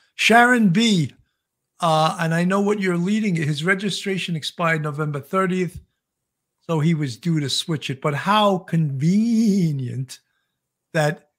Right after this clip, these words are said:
he used the car with the Pennsylvania plates to commit a quadruple murder, then all, all of a sudden realize, "Oh, I need to re-register my car and change the plates." 'Cause also, let's face the facts that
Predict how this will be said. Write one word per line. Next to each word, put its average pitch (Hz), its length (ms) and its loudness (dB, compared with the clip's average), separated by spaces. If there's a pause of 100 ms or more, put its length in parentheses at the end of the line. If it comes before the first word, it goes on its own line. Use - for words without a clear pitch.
(200)
he 165 80 0
used 170 420 2
the 165 80 -2
car 175 300 4
with 151 120 -2
the 156 60 -8
Pennsylvania 160 580 -2
plates 175 280 -4
to 170 100 -6
commit 170 320 0
a 160 60 -2
quadruple 170 540 -2
murder, 151 520 2 (520)
then 175 180 2
all, 190 300 2
all 196 200 0
of 165 60 0
a - 20 -2
sudden 170 340 0
realize, 170 480 6
"Oh, 190 140 4
I 165 80 0
need 160 200 -2
to 160 80 -2
re-register 170 800 0
my 139 180 -2
car 151 600 2 (720)
and 165 160 2
change 208 400 4
the 160 80 -4
plates." 208 400 -2
'Cause 156 180 -4
also, 202 360 -2
let's 175 240 -2
face - 480 -2 (580)
the 160 80 -10
facts 214 420 -2
that 151 200 -2